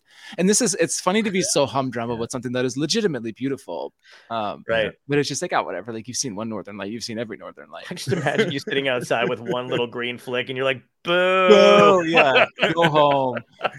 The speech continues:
Speaker 1: Come back when you've got purple."
Speaker 2: <laughs>
Speaker 1: Yelling that into the night sky, like,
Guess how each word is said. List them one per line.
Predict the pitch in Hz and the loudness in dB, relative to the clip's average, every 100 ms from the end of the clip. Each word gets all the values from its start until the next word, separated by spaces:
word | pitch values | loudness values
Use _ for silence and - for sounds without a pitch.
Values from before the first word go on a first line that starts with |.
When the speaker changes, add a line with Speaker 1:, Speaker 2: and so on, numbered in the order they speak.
| 151 | 0
Speaker 1:
Come | 175 | 4
back | 202 196 | 4 4
when | 196 | 0
you've | 156 | 2
got | 156 - | 0 0
purple." | 139 135 120 104 73 - - - | -2 -2 -4 -6 -8 -14 -20 -4
Speaker 2:
<laughs> | 208 - 233 - - - _ 147 - - 139 _ - 160 | -4 -2 -4 -4 -4 -6 _ -10 -10 -14 -14 _ -6 -4
Speaker 1:
Yelling | 127 120 117 123 | -2 0 0 2
that | 120 117 | 2 2
into | 123 | -2
the | 113 | -4
night | 117 113 107 | -6 -4 -6
sky, | - 107 101 113 | -2 0 2 0
like, | 107 | -2